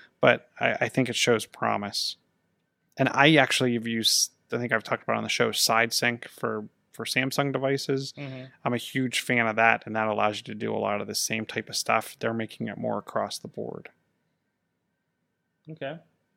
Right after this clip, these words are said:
Speaker 1: And then what was one of the other ones? Um, and Cortana and Alexa. So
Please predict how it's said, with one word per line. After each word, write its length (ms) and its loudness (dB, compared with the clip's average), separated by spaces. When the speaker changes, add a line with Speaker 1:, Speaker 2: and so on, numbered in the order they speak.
Speaker 1:
And 120 -6
then 120 -2
what 140 -2
was 180 -4
one 120 -8
of 60 -6
the 120 -6
other 180 -8
ones? 540 -8
Um, 500 -6
and 160 -2
Cortana 380 8
and 180 8
Alexa. 380 6
So 480 4